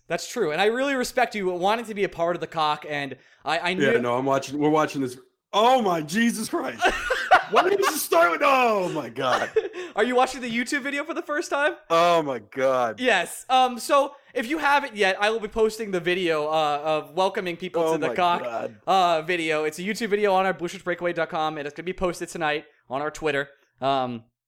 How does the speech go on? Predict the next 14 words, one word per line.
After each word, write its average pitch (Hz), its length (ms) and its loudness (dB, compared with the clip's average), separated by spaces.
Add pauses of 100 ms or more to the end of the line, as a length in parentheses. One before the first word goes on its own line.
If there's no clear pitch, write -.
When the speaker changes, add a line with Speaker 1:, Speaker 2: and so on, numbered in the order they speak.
(360)
Speaker 1:
and 135 220 -2
as 156 180 0
soon 175 140 -2
as 156 100 -4
this 151 160 -6
comes 147 220 -2
out, 131 140 0
and 135 100 -2
I 156 60 4
will 170 80 2
be 175 100 2
reeling 180 260 2
this 170 220 -2 (180)
also 196 480 2